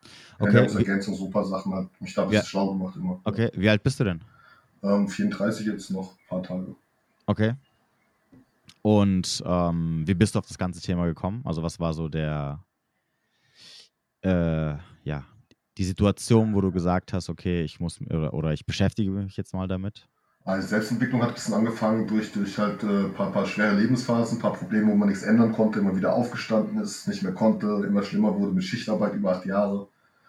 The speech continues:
Speaker 1: Mhm.
Speaker 2: Dann darüber probiert halt ein bisschen mein, mein Frieden da im Internet zu finden, weil Psychologen haben auch nicht so geholfen, war auch nicht so die großen Probleme und hab halt gewusst, die Arbeit musst du selber machen irgendwo. Und
Speaker 1: Okay,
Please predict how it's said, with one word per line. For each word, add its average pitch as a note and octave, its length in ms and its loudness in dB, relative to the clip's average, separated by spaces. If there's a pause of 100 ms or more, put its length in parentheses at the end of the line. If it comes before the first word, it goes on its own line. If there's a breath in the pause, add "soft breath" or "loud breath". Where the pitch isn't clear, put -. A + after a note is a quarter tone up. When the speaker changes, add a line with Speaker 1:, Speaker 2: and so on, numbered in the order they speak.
(120)
Speaker 1:
Mhm. A2+ 220 -2 (440)
Speaker 2:
Dann F#2+ 140 2
darüber G2+ 360 4
probiert A2 320 0
halt - 120 4
ein F#2 60 -6
bisschen - 240 -2
mein, G2 160 2
mein G2+ 140 2
Frieden G#2+ 240 0
da G2+ 120 4
im F2+ 60 0
Internet A#2+ 360 4
zu - 80 -8
finden, G#2+ 320 2
weil G2+ 260 0
Psychologen A2 460 0
haben G#2 100 6
auch A2+ 100 4
nicht A#2+ 140 6
so A2 100 -2
geholfen, A2 440 4
war G#2 80 -2
auch A2 140 2
nicht G#2+ 120 2
so G2+ 100 -6
die G2 100 -2
großen C3 380 2
Probleme A#2+ 480 4
und G2+ 200 0
hab G2+ 120 -4
halt G2+ 160 -4
gewusst, G2+ 220 -8
die G#2+ 60 -4
Arbeit A2 240 2
musst G2+ 160 -6
du F#2 40 -12
selber - 280 2
machen G#2+ 280 0
irgendwo. G#2 260 -4 (1200)
Und G#2+ 80 6
Speaker 1:
Okay, G#2+ 40 4